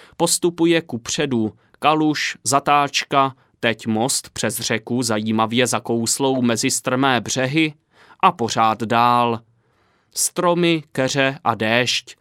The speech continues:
jsou v této fázi jedinými společníky. Teprve asi po dvou hodinách kymácení zase vidíme nějaké projevy lidské činnosti, chýše,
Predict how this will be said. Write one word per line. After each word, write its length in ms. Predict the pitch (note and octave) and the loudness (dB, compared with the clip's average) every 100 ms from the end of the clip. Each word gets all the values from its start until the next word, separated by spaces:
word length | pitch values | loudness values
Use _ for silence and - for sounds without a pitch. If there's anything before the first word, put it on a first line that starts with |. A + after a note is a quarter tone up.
| _ | _
jsou 300 | - A2+ A2 | -4 -2 -2
v 120 | - | -2
této 360 | - C3+ D3+ D3+ | 0 0 0 0
fázi 560 | C#3 B2+ B2+ C3 B2+ A#2+ - | 2 2 2 0 -2 -4 -2
jedinými 600 | A#2 A2 A#2 A#2 A2+ A2+ | -2 2 2 2 2 0
společníky. 1080 | - - A2+ B2 - C3 B2 A#2 A#2+ A2+ G#2 _ _ _ _ - - - | -2 -4 -4 -2 -2 0 0 0 0 0 -2 _ _ _ _ -20 -20 -4
Teprve 460 | E3 D#3+ E3+ E3+ E3 | -2 0 0 2 0
asi 280 | C3+ - D#3 | -2 -4 -2
po 140 | B2+ | -2
dvou 320 | A#2 C#3 D3+ | -2 0 0
hodinách 600 | A#2+ B2 C3+ C#3 C#3 C3+ - | -2 -2 0 0 0 -4 -4
kymácení 920 | B2 B2 C#3+ D3+ - A#2+ A2+ A2 G#2 - - | 0 2 0 0 0 2 2 0 -4 -12 -12
zase 380 | A#2 A#2+ - C#3 | -4 -2 0 0
vidíme 540 | B2 A2 A2+ C3 C3+ C#3 | -2 -4 -2 0 2 2
nějaké 540 | A2+ A2+ B2 D3 C#3+ | 2 0 0 -2 -2
projevy 480 | B2+ A#2+ B2 B2 C3 | -2 -2 -2 0 0
lidské 520 | A#2 A2+ - B2+ A#2 | -2 -4 -4 -2 -2
činnosti, 760 | - B2 B2+ - - B2 A2+ G#2 _ _ _ _ | -2 0 0 0 -2 0 0 -2 _ _ _ _
chýše, 680 | - D#3+ D#3+ D3+ - C#3 C#3 | -8 -6 -4 -2 0 0 -2